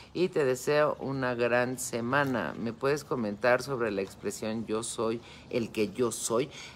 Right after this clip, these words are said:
Es lo que, lo que dice la Biblia, mi amor, y es el "yo soy tú, así como tú eres él, así como él soy yo, porque yo soy el que es",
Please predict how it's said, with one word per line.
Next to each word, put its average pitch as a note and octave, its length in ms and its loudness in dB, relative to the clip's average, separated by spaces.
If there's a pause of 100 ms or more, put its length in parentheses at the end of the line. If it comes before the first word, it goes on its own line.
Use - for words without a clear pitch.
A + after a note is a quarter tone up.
Es A#2+ 120 -2
lo D3+ 180 0
que, - 260 0
lo F#2+ 160 -2
que G#2+ 100 -2
dice G2 260 -2
la G#2 120 2
Biblia, F#2+ 340 -4
mi F2 120 -4
amor, D#2+ 240 -4 (480)
y G2 220 2
es G2 200 0
el F#2+ 300 -2 (100)
"yo A#2+ 340 0 (320)
soy C3 300 0
tú, B2+ 340 2
así B2 220 4
como G#2+ 300 -4
tú A2 180 0
eres G#2+ 300 4
él, C3 220 4
así A2 200 -2
como G2+ 380 -6
él G#2+ 160 -2
soy F2+ 240 -4
yo, B2 160 0
porque F2+ 320 -8
yo F2+ 100 -6
soy E2 220 -6
el D#2 140 -6
que - 260 -10
es", - 480 -8